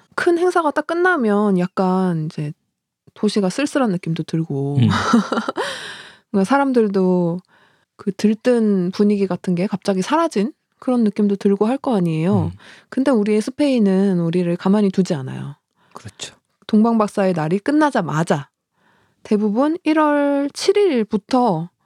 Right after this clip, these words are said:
Speaker 1: 바로 겨울 세일을 시작한다고 하더라고요.
Speaker 2: 음.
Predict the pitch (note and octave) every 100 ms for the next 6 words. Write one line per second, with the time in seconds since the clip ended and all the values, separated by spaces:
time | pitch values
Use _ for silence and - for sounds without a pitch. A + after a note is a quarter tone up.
0 | _ - - A3 A3+ A#3 A3 F3+ - G3+
1 | A#3+ - A#3 G3+ G3 - C#4+ - A#3+ F3
2 | F3+ G3+ F3+ D3 C#3 A2 G#2+ G2+ G2